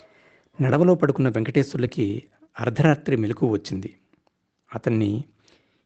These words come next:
ఏదో ఎప్పుడూ ఎరుగని సుఖము, తృప్తి చుట్టుకున్నాయి.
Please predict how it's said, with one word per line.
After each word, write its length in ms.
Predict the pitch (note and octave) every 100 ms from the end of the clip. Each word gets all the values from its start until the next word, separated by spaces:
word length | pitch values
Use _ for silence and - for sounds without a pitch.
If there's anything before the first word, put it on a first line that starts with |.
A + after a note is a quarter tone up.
| -
ఏదో 380 | A#2+ C3+ D#3 F3
ఎప్పుడూ 600 | B2 A2+ _ _ F3 E3
ఎరుగని 340 | C#3+ B2+ B2 A#2
సుఖము, 640 | - - C#3+ C#3 C3+ B2+ -
తృప్తి 320 | A2+ - C3+
చుట్టుకున్నాయి. 600 | B2 - A#2+ G#2 G2 G2